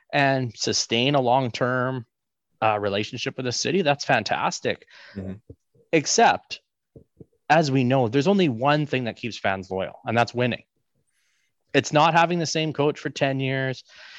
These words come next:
Speaker 1: It's not never firing the general manager. That's not what keeps people paying.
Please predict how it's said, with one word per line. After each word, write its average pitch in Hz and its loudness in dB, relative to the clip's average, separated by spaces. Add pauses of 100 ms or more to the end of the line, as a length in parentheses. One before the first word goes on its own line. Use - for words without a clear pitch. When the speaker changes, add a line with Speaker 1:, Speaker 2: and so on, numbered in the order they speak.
(120)
Speaker 1:
It's 123 4
not 123 6
never 139 6
firing 135 4 (460)
the 135 6
general 131 4
manager. 127 0
That's 147 4
not 180 0
what 160 -4 (120)
keeps - -6
people 127 -2
paying. 110 0